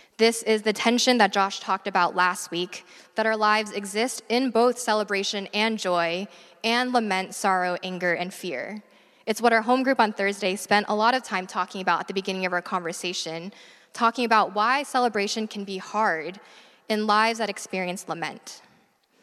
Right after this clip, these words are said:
And this is what David and the Israelites experience as well.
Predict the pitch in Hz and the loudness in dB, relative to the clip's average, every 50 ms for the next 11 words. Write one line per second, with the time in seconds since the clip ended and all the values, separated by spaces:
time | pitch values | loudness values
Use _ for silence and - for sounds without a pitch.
0 | _ _ _ _ _ - _ - 240 240 254 311 294 - 349 285 240 240 240 233 | _ _ _ _ _ -18 _ -2 0 2 2 2 2 2 0 2 6 6 6 6
1 | 208 - 208 202 208 208 226 220 208 - 202 208 180 185 208 208 214 208 185 180 | 6 2 2 2 2 2 0 -4 -4 -6 -8 -8 -8 -8 -10 -10 -8 -8 -6 -6
2 | 165 170 180 - - 202 - - - - 190 190 185 185 180 180 185 - - 190 | -8 -10 -10 -14 -18 -20 -18 -18 -14 -12 -12 -10 -10 -10 -12 -14 -14 -14 -14 -14
3 | 180 - 202 185 170 156 104 101 180 208 208 | -14 -10 -6 -4 -4 -4 -6 -10 -14 -14 -16